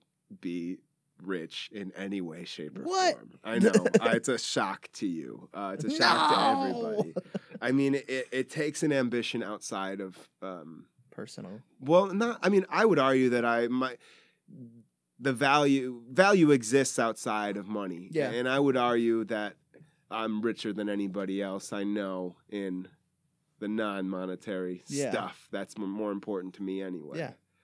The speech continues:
Speaker 1: Um, I'll find a way to pay my bills. I'm not too worried about that. I have control of my own personal time, which is, um, for me, invaluable.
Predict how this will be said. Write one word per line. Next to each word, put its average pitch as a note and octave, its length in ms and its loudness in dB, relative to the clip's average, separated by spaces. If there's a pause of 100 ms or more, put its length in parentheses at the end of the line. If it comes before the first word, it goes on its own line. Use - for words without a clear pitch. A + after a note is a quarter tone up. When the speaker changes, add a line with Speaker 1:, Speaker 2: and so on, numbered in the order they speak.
(180)
Speaker 1:
Um, F2+ 420 -12 (400)
I'll B2 60 -8
find G#2 260 -4
a G2 40 -2
way F#2+ 140 -4
to F#2 60 -6
pay F2+ 180 -12
my F2+ 160 -8
bills. E2 380 -12
I'm F#2+ 100 -10
not F#2+ 240 -12
too G2 160 -10
worried D#2+ 300 -12
about D#2+ 240 -18
that. D#2+ 280 -16 (140)
I G2+ 180 -6
have G2+ 400 -10 (640)
control A2+ 680 -4
of F#2+ 140 -14
my G2+ 220 -8
own G2 260 -8
personal F#2+ 460 -10
time, F#2 540 -12
which F#2 260 -12
is, F#2 300 -12 (280)
um, E2+ 400 -16 (240)
for A#2+ 100 -8
me, G#2 200 -2
invaluable. F#2 720 -8